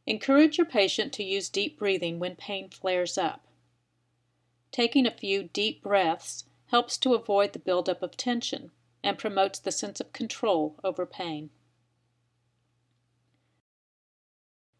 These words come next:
This concludes the third session in the Finger Lakes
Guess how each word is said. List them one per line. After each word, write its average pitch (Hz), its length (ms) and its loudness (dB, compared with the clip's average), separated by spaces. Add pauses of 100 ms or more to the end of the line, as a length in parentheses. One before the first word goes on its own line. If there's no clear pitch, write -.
(340)
This 277 240 4
concludes 226 560 4
the 208 100 2
third 240 380 2
session 165 600 -2
in 202 120 -8
the 208 80 -4
Finger 208 320 -2
Lakes 190 360 -2